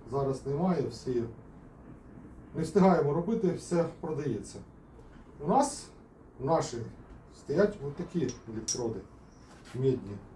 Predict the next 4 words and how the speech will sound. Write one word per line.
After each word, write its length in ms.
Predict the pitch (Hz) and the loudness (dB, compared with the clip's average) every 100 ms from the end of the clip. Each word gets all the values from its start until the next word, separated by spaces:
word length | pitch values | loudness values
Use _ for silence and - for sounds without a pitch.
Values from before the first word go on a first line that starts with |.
| - - - - - - - - - - | -20 -20 -20 -20 -20 -20 -20 -20 -16 -8
Стоїть 300 | - 160 123 | 4 6 8
два 220 | 135 127 | 6 6
електрода 580 | 139 - 226 233 220 165 - - | 4 6 6 8 6 4 -4 -2
мідних. 380 | 190 185 175 | 2 4 4